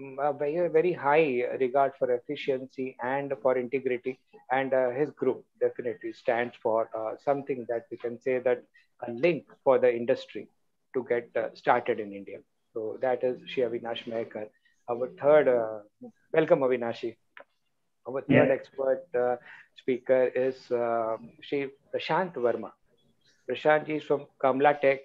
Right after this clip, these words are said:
Speaker 1: He is a consultant. He is a gold medalist, uh, mm, and a master's from I I T. And he has done lot of work in fiber science. He has, uh, rich experience in the industry, and now he is,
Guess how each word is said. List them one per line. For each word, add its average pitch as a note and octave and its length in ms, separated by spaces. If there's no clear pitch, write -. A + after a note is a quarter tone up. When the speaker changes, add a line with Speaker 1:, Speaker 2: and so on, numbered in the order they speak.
Speaker 1:
He C3 80
is B2 160
a B2+ 60
consultant. C3+ 800
He A#2 180
is A2+ 120
a A2+ 60
gold C3+ 320
medalist, B2+ 580
uh, A#2+ 540
mm, A#2+ 680
and B2+ 200
a C3 40
master's C3 720
from B2+ 240
I B2+ 280
I - 100
T. B2+ 180
And B2+ 180
he C3 100
has C#3 180
done C#3 520
lot E3+ 280
of - 200
work C3+ 240
in C#3 160
fiber B2 340
science. A#2 560
He A#2+ 160
has, C3+ 340
uh, A#2+ 340
rich D#3+ 180
experience C3+ 600
in C3+ 140
the A#2 100
industry, C#3+ 600
and A#2+ 140
now A#2+ 320
he A#2+ 200
is, A#2+ 80